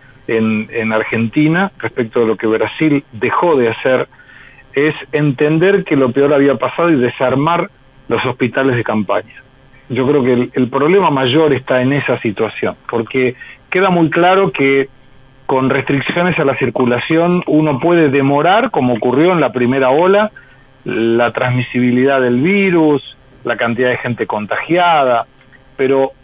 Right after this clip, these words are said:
no frena el virus. El tener las personas aisladas en sus casas, restringidas de trabajar, no frena el virus. Esto quedó claramente demostrado en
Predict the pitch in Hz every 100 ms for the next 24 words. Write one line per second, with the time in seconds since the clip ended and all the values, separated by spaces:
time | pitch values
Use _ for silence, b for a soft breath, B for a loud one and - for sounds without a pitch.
0 | - 131 147 165 196 208 - - - 196
1 | 226 143 101 - - - 113 117 113 95
2 | 98 - - - - - 101 113 117 143
3 | 135 127 117 113 104 135 127 123 117 107
4 | 147 156 123 - 107 - - - 156 131
5 | 110 - 107 90 110 113 - 135 113 107
6 | 95 101 - 139 143 143 B B B _
7 | - 123 160 175 165 156 151 120 117 107
8 | 139 190 196 160 156 151 151 147 135 131
9 | 135 120 110 110 101 - 123 135 131 113
10 | 104 98